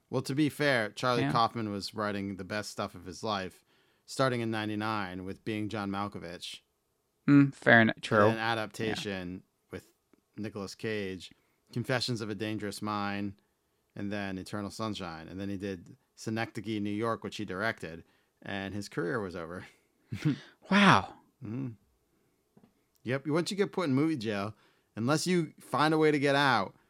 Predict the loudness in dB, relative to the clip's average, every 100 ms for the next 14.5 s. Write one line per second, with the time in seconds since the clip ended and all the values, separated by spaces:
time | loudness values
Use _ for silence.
0 | _ _ -6 0 0 4 6 8 8 4
1 | 0 -8 _ _ _ _ 2 4 4 4
2 | 2 2 2 0 0 -2 -4 -6 -8 -4
3 | 0 0 0 2 2 2 -2 -2 -2 -4
4 | -4 -2 -4 -2 2 4 2 -2 _ _
5 | -6 -4 -2 -2 -2 -2 0 0 -2 -4
6 | -4 -4 -6 -12 _ _ -14 -6 -2 0
7 | 0 -2 -6 _ _ _ -8 -6 -4 -4
8 | -2 -2 -2 -2 -4 -4 -8 _ _ _
9 | _ _ _ -6 -2 0 0 -2 -2 -4
10 | -6 _ _ _ _ -6 -2 0 0 0
11 | 0 -2 -4 -6 -2 -2 -2 -6 -8 -10
12 | -8 -8 -4 -4 -4 -8 -12 -12 -20 _
13 | _ _ _ _ _ _ _ _ _ 4
14 | 12 12 12 10 8